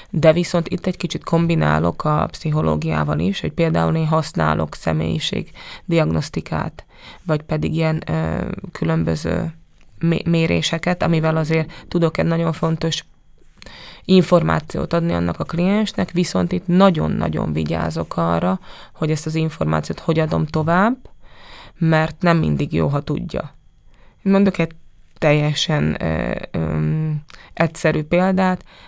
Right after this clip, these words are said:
Nekem nagyon sokszor az jött ki, hogy nekem mindenképpen matematikára kéne mennem. Hogy én matekból vagyok az, ahol, amerre kell mennem, és nekem mindig az jött ki, hogy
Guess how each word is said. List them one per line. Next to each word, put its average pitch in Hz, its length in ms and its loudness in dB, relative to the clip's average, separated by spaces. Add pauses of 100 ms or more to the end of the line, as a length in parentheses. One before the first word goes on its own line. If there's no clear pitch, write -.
(120)
Nekem 156 480 -2
nagyon 165 260 0
sokszor 160 360 -4
az 156 140 0
jött 151 120 -2
ki, - 60 -16
hogy 156 100 -2
nekem 151 240 0
mindenképpen 151 640 0
matematikára 143 800 -2
kéne 73 300 -4
mennem. 60 500 -4 (160)
Hogy 160 180 -2
én 160 120 0
matekból 151 600 0
vagyok 151 320 -4
az, 151 140 0
ahol, 147 400 -2
amerre - 420 0
kell 156 240 0
mennem, 160 220 2
és 156 100 -2
nekem 160 240 0
mindig 156 340 2
az 151 200 0
jött - 160 -6
ki, - 100 -6
hogy 151 160 -2